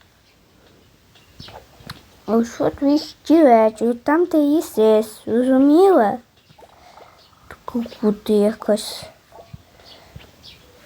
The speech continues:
Отак. Воно твоє місце.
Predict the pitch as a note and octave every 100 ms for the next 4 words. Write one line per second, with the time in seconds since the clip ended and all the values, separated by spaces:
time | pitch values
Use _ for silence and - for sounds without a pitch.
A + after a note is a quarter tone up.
0 | - - - B3 A#3 - A3 G3+ - -
1 | - - - - - - _ - - -
2 | - - C#4+ D4 D#4+ C#4 C4 A#3+ A#3 A3+
3 | A3 A3 - - G3+